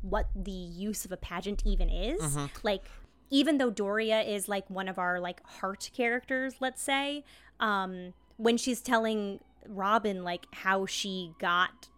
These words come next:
Speaker 1: to even winning her thing and, like, getting here and getting this far, she's like, "Oh yeah, like, a horny old dentist got, like, fifteen girls in his office and I won." And you're like, "Hiya!"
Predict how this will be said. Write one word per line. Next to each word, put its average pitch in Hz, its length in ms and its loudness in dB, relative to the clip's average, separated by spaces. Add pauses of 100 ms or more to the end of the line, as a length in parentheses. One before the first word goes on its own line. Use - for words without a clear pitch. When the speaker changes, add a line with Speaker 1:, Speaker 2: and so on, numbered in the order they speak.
(100)
Speaker 1:
to 196 260 0
even 196 400 -2
winning 190 320 0
her 190 160 -4
thing 196 360 -2
and, 185 100 -4
like, 175 180 -6
getting 185 260 -2
here 202 300 0
and 185 100 -4
getting 180 240 -2
this 185 180 -4
far, 196 340 4
she's 190 220 -4
like, 190 260 -2
"Oh 403 100 4
yeah, 330 240 6
like, 294 160 6
a 247 60 6
horny 254 340 2
old 226 160 4
dentist 214 300 0
got, 202 120 4
like, 196 140 -2
fifteen 208 460 -4
girls 196 300 0
in 196 60 -4
his 185 100 -4
office 175 380 -2
and 180 100 -4
I 175 100 0
won." 175 400 -2 (720)
And 240 120 4
you're 240 100 8
like, 214 180 4 (160)
"Hiya!" 427 460 12